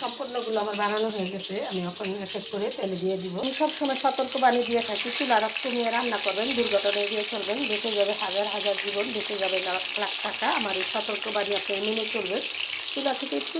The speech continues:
দূরে সরে রান্না করবেন। এটা তো পটল, এটা পানি ফুটে ওঠে, তো আপনারা সবসময় চেষ্টা করবেন চুলাটা কমিয়ে রান্না করার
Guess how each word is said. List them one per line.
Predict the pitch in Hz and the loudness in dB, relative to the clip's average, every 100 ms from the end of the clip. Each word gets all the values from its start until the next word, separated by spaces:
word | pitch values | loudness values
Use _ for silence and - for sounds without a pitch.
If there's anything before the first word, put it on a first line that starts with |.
| 269 | -2
দূরে | 233 214 | -2 -2
সরে | 185 175 175 | -2 0 0
রান্না | 175 156 160 | -2 -2 -4
করবেন। | 160 - - - - - - | -4 -4 -4 -4 -4 -4 0
এটা | 240 269 | 0 0
তো | 285 285 | 0 0
পটল, | 269 302 233 | 4 4 4
এটা | 226 233 | 0 -2
পানি | 240 233 226 | 0 -2 -2
ফুটে | 240 233 | -2 0
ওঠে, | 220 208 277 - - | 0 0 -2 -2 -2
তো | 208 | 0
আপনারা | 185 214 208 208 | 0 0 0 0
সবসময় | 277 - 233 214 370 - - 269 | -2 -4 -2 -2 -2 -4 -4 -2
চেষ্টা | 247 - 247 | -2 0 0
করবেন | 240 220 294 | 0 0 -2
চুলাটা | 285 233 196 190 | 0 0 0 0
কমিয়ে | 220 220 202 | -2 0 0
রান্না | 202 180 165 | 0 -2 -2
করার | 185 170 | -2 -2